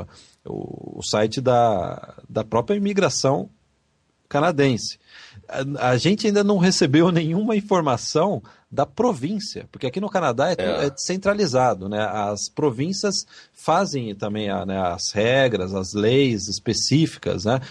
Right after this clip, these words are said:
Speaker 1: Claro, sempre seguindo, né, a diretriz federal, mas, é, quem tá aqui no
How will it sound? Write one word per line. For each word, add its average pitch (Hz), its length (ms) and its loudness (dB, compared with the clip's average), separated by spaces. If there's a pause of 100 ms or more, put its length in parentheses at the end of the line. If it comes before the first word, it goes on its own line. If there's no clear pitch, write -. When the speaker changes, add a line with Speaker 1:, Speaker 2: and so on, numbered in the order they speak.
Speaker 1:
Claro, 170 260 2
sempre 214 380 -2
seguindo, 113 640 -4
né, 107 160 0
a 95 140 2
diretriz 104 520 -2
federal, 135 480 4 (240)
mas, 156 260 0
é, - 520 -8 (320)
quem 202 160 2
tá 196 100 2
aqui 165 120 -2
no 147 280 -2